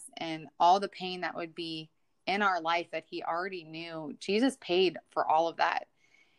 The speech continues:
And it cost his life. There's a cost to that. But to know that we can still receive that love and goodness of his promises brings me so much hope, like you just talked about. And to know that Jesus came and bridged the gap,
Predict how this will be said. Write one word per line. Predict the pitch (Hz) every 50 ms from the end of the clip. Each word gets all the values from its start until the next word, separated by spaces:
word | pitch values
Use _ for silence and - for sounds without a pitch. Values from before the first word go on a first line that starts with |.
| _ _ _ _
And | 175 185 180 180 175 175 180 180 170 - - _ _ _ _ _ _ _ _ _ _ _ _ -
it | 208 202 - - _ _ _ _ _
cost | - - - 160 180 226 - - -
his | 196 175 160 -
life. | 156 156 180 185 170 170 _
There's | 170 160 156 165
a | 156
cost | - - - 160 160 180 - - -
to | - 165
that. | 160 160 156 156 160 - - _ _ _ _ _ _ _ _ _ _ _ _ _ _ _ _ _ -
But | - 196 196
to | - 208 196
know | 180 175 180 185 190 185
that | 180 170 160 - 165
we | 180 196 196
can | - 202 196 180
still | - - - 190 185 190
receive | 180 175 160 165 - - 175 170 185 165
that | 165 156 147 -
love | 160 165 165 175 185 175
and | 165 160 160
goodness | - 160 165 165 165 165 -
of | 160 156
his | 156 151 151
promises | - - - 165 180 208 202 196 - 170 165 160 156 156 156 - - _ _ _ _ _ _ _ _ _ _ _
brings | 165 175 202 220 240 254 247
me | 233 214
so | - - - 190 175
much | 170 170 165 - -
hope, | 196 180 170 165 -
like | 175 175 - -
you | 196 190
just | 190 180 - -
talked | - 190 202 208 -
about. | 208 190 180 175 156 -
And | 180 175
to | - 196
know | 190 190 202 202 208
that | 202 190 170 - - _ _ _ _ _ _ _ _ _ _ _ _ _ _ -
Jesus | 180 - 220 233 254 240 240 247 - -
came | - 240 220 214 208 202
and | 185 185 165
bridged | 175 185 190 185 180 - -
the | 170 156
gap, | 143 156 156 165 160 156 156